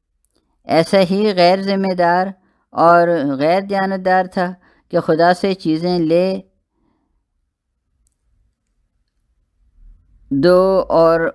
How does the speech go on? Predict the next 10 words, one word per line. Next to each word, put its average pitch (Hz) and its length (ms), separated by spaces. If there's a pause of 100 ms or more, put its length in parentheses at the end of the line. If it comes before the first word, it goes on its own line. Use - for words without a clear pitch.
उम्मत 180 400
के 190 180
हवाले 170 480
की, 180 320 (1500)
हाँ, 131 400 (680)
कि, 202 420 (1000)
अ, 156 280
खुदा 185 360
से 185 200 (460)
चीज़ें 202 540